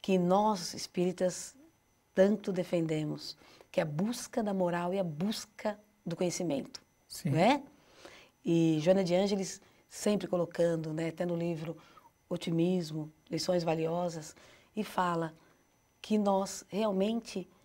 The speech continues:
Speaker 1: precisamos valorizar as lições, né?
Speaker 2: Exato.
Speaker 1: Valorizar as lições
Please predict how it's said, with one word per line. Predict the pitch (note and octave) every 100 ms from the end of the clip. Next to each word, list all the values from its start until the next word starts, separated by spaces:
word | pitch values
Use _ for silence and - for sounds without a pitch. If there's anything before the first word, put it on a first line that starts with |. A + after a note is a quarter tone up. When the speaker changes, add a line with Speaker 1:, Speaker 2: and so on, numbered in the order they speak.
| _ -
Speaker 1:
precisamos | G#3 G3 F#3+ G#3+ F3+
valorizar | G#3 A#3 A3 G3 E3+ F3+ F3+
as |
lições, | D#3+ D#3+ - E3 E3 D#3 - -
né? | F#3 D4 - - - F#3+
Speaker 2:
Exato. | C3+ -
Speaker 1:
Valorizar | F#3+ G3 F3+ F#3+
as | E3+
lições | E3+ - G#3+ C4+ C4+